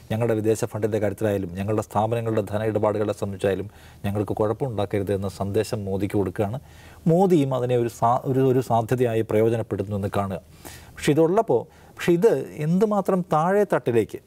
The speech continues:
മേൽത്തട്ട് ബന്ധങ്ങൾ ഉണ്ടാക്കുമ്പോൾ അത് താഴെ തട്ടിൽ സാധാരണക്കാരായ വിശ്വാസികൾക്ക് എന്തുമാത്രം ദഹിക്കുന്നതാണ്, ഡൈജസ്റ്റിംഗ് ആയിരിക്കുന്ന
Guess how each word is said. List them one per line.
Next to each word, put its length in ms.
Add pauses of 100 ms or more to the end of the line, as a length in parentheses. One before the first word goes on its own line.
(220)
മേൽത്തട്ട് 720
ബന്ധങ്ങൾ 460
ഉണ്ടാക്കുമ്പോൾ 540
അത് 160
താഴെ 320
തട്ടിൽ 380
സാധാരണക്കാരായ 800
വിശ്വാസികൾക്ക് 640
എന്തുമാത്രം 540
ദഹിക്കുന്നതാണ്, 640
ഡൈജസ്റ്റിംഗ് 480
ആയിരിക്കുന്ന 360